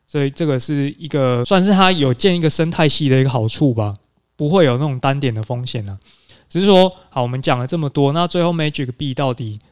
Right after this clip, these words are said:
这个表现如何呢？我们现在该如何看待这个 Magic 币哦？那第一点就是说，它在 UP 的这条链上啊，其实是同时具备了N F T跟 GameFi，在两个领域它都是龙头哦，所以证明说其实它是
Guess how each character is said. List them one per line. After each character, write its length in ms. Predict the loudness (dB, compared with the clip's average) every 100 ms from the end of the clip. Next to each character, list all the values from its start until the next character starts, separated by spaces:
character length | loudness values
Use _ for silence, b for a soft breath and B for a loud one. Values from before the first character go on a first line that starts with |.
| _
这 120 | -10
个 180 | -6 -4
表 220 | -2 -2 0
现 240 | 0 -2
如 180 | -2 -6
何 240 | -4 -4
呢？ 100 | -4
我 60 | -6
们 100 | -6
现 80 | -4
在 80 | 0
该 120 | 0
如 140 | 2
何 120 | 0
看 160 | -2 -2
待 120 | -2
这 120 | -2
个 40 | -4
Magic 340 | -4 -4 -8
币 180 | -6 -6
哦？ 80 | -6 -10 _ _
那 180 | 2 4
第 140 | 2
一 40 | 4
点 160 | 4
就 100 | 4
是 80 | 2
说， 260 | 6 6 6
它 200 | 2 2
在 280 | 4 2
UP 240 | 2 0 0 0
的 180 | 0
这 180 | 0 -2
条 180 | -2 -2
链 260 | 0 0 -2
上 240 | -4 -4
啊， 160 | -6 -10
其 160 | -6 -4
实 200 | -2 -2
是 180 | -2
同 240 | -2 -2 -2
时 260 | -2 -4 -4
具 200 | -4 -2
备 200 | 0 0
了 160 | -2
N 200 | -4 -4
F 140 | -6 -6
T 240 | -6 -6
跟 400 | -2 0 0 -4 -4
GameFi， 420 | -4 -2 -4 -6 -8 _
在 160 | -2 0
两 160 | 2 2
个 80 | 0
领 200 | -2 -2
域 100 | -2
它 160 | 0
都 100 | -2
是 120 | -2
龙 240 | -4 -4 -4
头 300 | -6 -6 -8
哦， 60 | -14
所 200 | -4 0
以 80 | 0 0
证 160 | 0
明 260 | 2 0 0
说 260 | 4 6 4
其 160 | 2
实 60 | 0
它 160 | 0
是 400 | 0 0 0 0